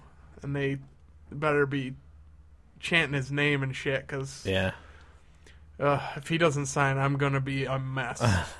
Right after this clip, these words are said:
Speaker 1: That, that's another thing, yeah, last night when I thought he was gonna leave,
Speaker 2: Yeah.
Speaker 1: I went into a depression, and
Speaker 2: <laughs>
Speaker 1: I got home from racquetball, and I took a shower, and Anne Marie and her friend were there, and I came down the stairs with my hood up, and I just kinda sat there and didn't say anything, and she's like, "What's the matter with you?" And I was like,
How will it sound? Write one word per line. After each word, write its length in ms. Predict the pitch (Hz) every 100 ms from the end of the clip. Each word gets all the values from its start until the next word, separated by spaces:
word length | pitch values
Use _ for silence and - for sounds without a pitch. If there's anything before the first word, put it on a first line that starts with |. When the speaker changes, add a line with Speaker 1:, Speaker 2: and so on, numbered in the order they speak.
| - - -
Speaker 1:
That, 240 | 175 226
that's 260 | 175 247 -
another 300 | 160 247 175
thing, 140 | 143 156
yeah, 140 | 180
last 280 | 143 156 -
night 220 | 190 180
when 120 | 143
I 100 | 143
thought 240 | 143 156 160
he 60 |
was 180 | 151 139
gonna 180 | 147 139
leave, 320 | 139 165 175 -
Speaker 2:
Yeah. 260 | 104 101 - - - -
Speaker 1:
I 140 | 165
went 200 | 180 175
into 200 | 135 165
a 40 |
depression, 640 | 139 135 156 175 139 127 135 - - - - -
and 400 | 147 143 143 123 - -
Speaker 2:
<laughs> 200 | - -
Speaker 1:
I 120 | 156
got 180 | 156 160
home 200 | 151 170
from 120 | 156
racquetball, 800 | 139 139 165 147 135 135 139 135
and 80 | 135
I 80 | 135
took 160 | 139 165
a 60 |
shower, 440 | 143 151 143 151 156
and 80 |
Anne 160 | 139 147
Marie 220 | 143 151
and 80 | 143
her 60 | 135
friend 300 | 135 151 165
were 100 | 143
there, 340 | 139 139 143
and 200 | 139 135 - - - - - - - -
I 60 | 139
came 260 | 139 175 170
down 160 | 165
the 60 | 147
stairs 420 | - 139 147 147
with 80 | 147
my 120 | 131
hood 220 | 120 160
up, 200 | 143 135
and 120 | 139
I 60 | 139
just 180 | 143 135
kinda 200 | 156 135
sat 320 | - 135 139
there 160 | 156 156
and 80 |
didn't 180 | 143 143
say 200 | 135 135
anything, 360 | 139 147 156 156
and 140 | 139
she's 180 | 139 139
like, 180 | 139 139
"What's 140 | 180
the 80 | 190
matter 220 | 196 196
with 120 | 170
you?" 220 | 147 190 135
And 80 |
I 80 | 131
was 120 | 127
like, 200 | 135 131